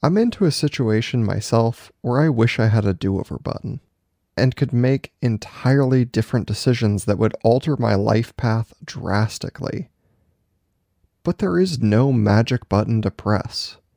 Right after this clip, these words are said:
Instead, what we can do is make a new start. Scrap the old chapters and just start a new book about our life from this moment on. Welcome to the Just Dumb Enough podcast,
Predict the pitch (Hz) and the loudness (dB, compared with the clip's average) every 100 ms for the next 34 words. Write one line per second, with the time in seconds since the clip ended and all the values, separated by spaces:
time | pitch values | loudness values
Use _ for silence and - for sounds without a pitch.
0 | _ _ _ _ _ _ _ _ - 143 | _ _ _ _ _ _ _ _ 0 0
1 | 147 - 196 214 180 139 - 127 113 120 | 2 0 0 0 0 0 0 2 4 4
2 | 127 123 123 - - 117 143 143 135 117 | 4 2 -2 -6 -8 -2 0 2 4 2
3 | 110 - 101 - - - _ _ _ _ | 2 -2 -4 -4 -6 -16 _ _ _ _
4 | _ _ _ - - 151 151 170 - 151 | _ _ _ -14 -6 0 0 0 0 2
5 | 131 123 - 120 120 - 120 113 - - | 2 0 0 0 0 -2 -4 -4 -4 -2
6 | 113 147 165 - - 135 131 107 113 117 | 0 0 -4 -4 -2 2 4 4 4 4
7 | 107 92 - 104 104 113 123 101 107 123 | 2 0 0 0 2 4 4 4 2 2
8 | - - 120 110 110 - 104 98 95 98 | -6 -6 0 2 2 0 -2 0 -2 -4
9 | 95 80 156 - _ _ _ _ _ _ | -6 -6 -8 -12 _ _ _ _ _ _
10 | _ _ _ _ _ _ _ _ _ _ | _ _ _ _ _ _ _ _ _ _
11 | _ 156 196 247 254 190 139 131 - 113 | _ 0 0 2 4 4 4 2 4 4
12 | 117 120 110 95 - 104 - - - | 4 0 -2 -2 -2 -4 -6 -12 -20